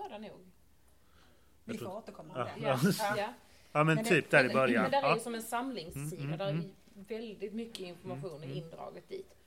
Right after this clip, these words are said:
Speaker 1: Eh, och att där vi jobbar för att även våra saker ska ligga där och synliggöras.
Speaker 2: Mm.
Speaker 1: Så man inte kan filtrera bort fysioterapeutens anteckningar till exempel.
Speaker 2: Nej, och, och, och jag, jag tänkte så här, för, för jag,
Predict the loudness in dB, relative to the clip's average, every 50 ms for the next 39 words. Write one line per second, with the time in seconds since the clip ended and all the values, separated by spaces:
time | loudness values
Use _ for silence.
0 | _ -20 -20 -20 -20 -20 -20 -16 -14 -12 -12 -12 -12 -10 -10 -12 -10 -10 -14 -16
1 | -18 -20 -20 -20 -18 -18 -14 -12 -10 -10 -8 -8 -10 -10 -10 -16 -16 -16 _ _
2 | -16 -10 -8 -6 -6 -6 -4 -4 -4 -4 -4 -6 -10 -10 -12 -12 -14 -20 -12 -12
3 | -10 -10 -8 -8 -8 -10 -8 -8 -10 -10 -10 -12 -14 -12 -10 -10 -10 -10 -10 -12
4 | -16 -16 -18 -18 -18 -16 -16 -14 -14 -14 -16 -18 -18 -20 _ _ _ _ -20 -20
5 | _ _ _ _ _ _ _ _ _ _ _ _ _ -12 -6 -6 -4 -4 -4 -8
6 | -10 -14 -16 -16 -14 -14 -16 -16 -16 -18 -18 -16 -14 -14 -14 -12 -14 -14 -14 -18
7 | _ -14 -12 -12 -12 -12 -16 -20 -20 -20 -18 -20 -20 -20 -20 -18 -16 -16 -16 -16
8 | -18 -20 -20 _ -20 -20 -20 -20 -20 -20 -20 -20 _ _ _ _ _ _ _ _
9 | _ _ _ _ _ _ _ -16 -16 -16 -16 -20 _ -12 -10 -8 -4 0 2 2
10 | 4 2 2 0 -2 -6 -6 -4 -6 -4 -4 -2 -2 -2 -2 0 0 -2 -2 -2
11 | -2 -4 -4 -4 -6 -12 -8 -4 -2 -2 -2 -2 -4 -8 -18 -12 -8 -6 -4 -2
12 | -4 -4 -6